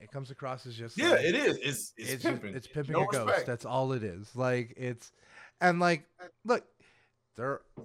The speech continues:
Speaker 1: the, the issue with it is that there's just no blanket statement because, like, there's
Speaker 2: Yeah.
Speaker 1: just going to be, there's gonna be examples where, like, something comes out right away and it seems very exploitative.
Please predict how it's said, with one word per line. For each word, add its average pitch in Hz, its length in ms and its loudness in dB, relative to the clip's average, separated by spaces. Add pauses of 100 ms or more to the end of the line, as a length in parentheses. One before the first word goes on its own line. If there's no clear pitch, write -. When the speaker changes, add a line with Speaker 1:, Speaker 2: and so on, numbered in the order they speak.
(180)
Speaker 1:
the, 160 280 -6
the 170 260 0
issue 196 340 0
with 165 240 -4
it 147 220 -2
is 139 180 -6
that 127 260 -6 (340)
there's 135 240 -6
just 131 280 -4
no 123 180 -2
blanket 110 520 -10
statement - 420 -20 (160)
because, 123 320 -14
like, 113 240 -14
there's 107 320 -14
Speaker 2:
Yeah. 110 100 -6
Speaker 1:
just - 160 -18
going 131 260 -8
to 139 80 -14
be, 135 220 -14 (340)
there's 143 140 -8
gonna 175 160 6
be 175 120 4
examples 135 640 -2
where, 120 120 -2
like, 117 180 -2
something 117 280 -8
comes 120 200 -8
out 110 220 -4
right 101 400 -4
away 117 460 -6 (400)
and 110 580 -6 (100)
it 117 200 -12
seems 110 260 -8
very 120 220 -2
exploitative. 123 560 -8